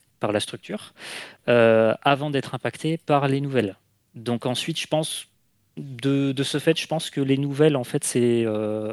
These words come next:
un petit peu quelque chose que tu rajoutes, euh, par-dessus, euh,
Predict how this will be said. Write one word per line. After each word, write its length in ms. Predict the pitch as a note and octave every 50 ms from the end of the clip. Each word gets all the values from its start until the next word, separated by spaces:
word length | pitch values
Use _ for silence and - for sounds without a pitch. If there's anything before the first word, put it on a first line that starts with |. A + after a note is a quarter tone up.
| - -
un 160 | B2 B2+ A#2+
petit 220 | - - - C3+
peu 280 | - - C#3+ C#3+ C#3+ C#3
quelque 280 | - B2+ A#2 - C3
chose 160 | - - C3+ -
que 80 | B2+
tu 120 | - - A2+
rajoutes, 460 | G#2 A#2 B2+ A#2+ C3 C#3+ - - - - - - - - _ _ _ _ _ -
euh, 280 | A2+ A2+ A2+ A2+ A2+
par-dessus, 800 | A2 - D#3 B2+ A2+ A#2+ C3 B2+ - - - - C#3+ D3 D3 C#3+
euh, 960 | B2+ A2+ A2 G#2+ G#2 G#2 G#2 G2+ G2+ G2+ G2+ G2+ G#2+ B2 - B2+ B2+ C3 C3+